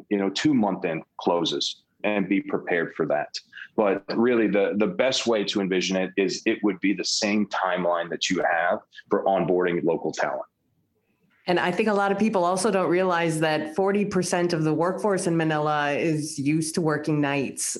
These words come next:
Speaker 2: so that it's not hard to find talent who will work overnight in support of U S hours. I think a lot of clients think that they have to, um, you know, they'll have an accountant on the other side of the world who's working overnight their time and won't,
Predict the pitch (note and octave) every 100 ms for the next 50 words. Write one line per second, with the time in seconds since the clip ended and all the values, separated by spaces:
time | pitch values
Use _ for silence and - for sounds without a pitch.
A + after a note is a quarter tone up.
0 | - - D#3+ D#3 D3+ D3 C#3+ - - _
1 | - D#3+ D#3+ F#3+ E3+ E3+ E3 E3+ F3 F3
2 | D#3+ E3 D#3 D#3 D#3+ F3+ D3+ D3+ D4+ -
3 | E3 D#3 D#3+ D#3 D#3+ F3 G#2+ E3 D#3 D3+
4 | D3+ D#3+ D3+ D3+ D3+ D#3 - D#3 D#3 C#3+
5 | C#3 C#3+ D#3+ D#3 C#3+ C#3+ D3 D#3+ B2 G2+
6 | - - - - - - F#3 F3+ F3 E3+
7 | - E3+ D#3+ D3+ D3+ F3 D#3+ D#3 D3+ D3
8 | C#3+ D3 C#3+ - - D3+ D3 C#3+ C#3 C3+
9 | C3+ C3 C3 C3 C3 - B2+ B2+ C3+ D3
10 | D#3 D#3 C#3 - - - - - E3+ E3+
11 | D#3+ F3 F3 E3+ D#3+ D#3+ D#3+ D#3+ D#3+ D3+
12 | D#3+ D#3 F#3+ F#3+ F3 D#3 D#3 D#3 D#3 D#3+
13 | D#3+ E3 D#3+ D#3 D3+ F3 E3 D#3+ D#3+ F3
14 | D#3+ C3+ C3 C#3+ A#2+ C#3 D3+ D#3 D3+ D3
15 | C#3+ D3+ D3+ D#3 D#3